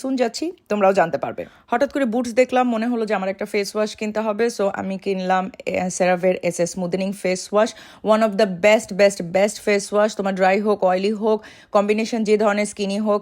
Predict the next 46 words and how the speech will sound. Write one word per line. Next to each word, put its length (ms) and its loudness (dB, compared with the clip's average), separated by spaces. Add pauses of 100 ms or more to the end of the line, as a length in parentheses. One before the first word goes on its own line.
(140)
try 180 4 (140)
this 160 0 (160)
one। 100 -2
স্কিন 260 -4
একদম 280 -4
স্মুথ 320 -6
হয়ে 140 0
যাবে, 160 -2
specially 380 -4
যাদের 260 0
বাম্পি 440 -2
আর 60 0 (100)
টেক্সচার্ড 440 2
স্কিন 300 -4
তাদের 240 -6
জন্য 180 -6
খুবই, 200 -6
খুবই 220 -4
ভালো। 280 -4 (300)
এরপর 520 4
আমি 220 0
পেয়ে 280 0
গেলাম, 260 4
অনেক 300 0
দিন 140 0
ধরে 160 4
খুঁজছিলাম 500 0
যে 100 6
ডেজার্ট 460 0
শপটা, 520 2
যে 120 -2
এখানে 240 0
যাব, 180 2 (120)
এখানে 200 -2
যাব, 180 2 (140)
অনেক 340 -2
দূরে। 240 4 (340)
আমি 140 0
জানতাম 300 4
না 100 4
হোয়াইট 260 2
সিটিতে 340 -4
তাদের 500 0
একটা 380 2 (240)
শাখা 440 2
আছে। 420 4